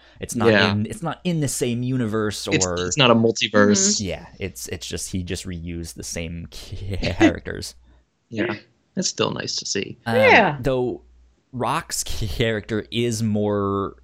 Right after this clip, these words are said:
Speaker 1: in line with the nineteen twenty-seven Metropolis film.
Speaker 2: Yeah.
Speaker 3: Yes.
Speaker 1: Um, so
Speaker 2: He's
Speaker 1: that
Speaker 2: al-
Speaker 1: was one of the things that Ot-, Otomo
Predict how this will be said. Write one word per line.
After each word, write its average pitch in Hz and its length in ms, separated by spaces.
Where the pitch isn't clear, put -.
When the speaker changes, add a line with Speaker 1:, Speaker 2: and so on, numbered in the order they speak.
Speaker 1:
in 107 200
line 95 400
with 87 160
the 92 120
nineteen 87 440
twenty-seven 90 840
Metropolis 87 840
film. 90 240
Speaker 2:
Yeah. 113 180
Speaker 3:
Yes. - 840
Speaker 1:
Um, 85 320
so 104 120
Speaker 2:
He's 156 120
Speaker 1:
that 185 60
Speaker 2:
al- - 60
Speaker 1:
was 101 280
one 104 200
of 92 80
the 87 40
things 87 300
that 82 240
Ot-, - 640
Otomo 87 560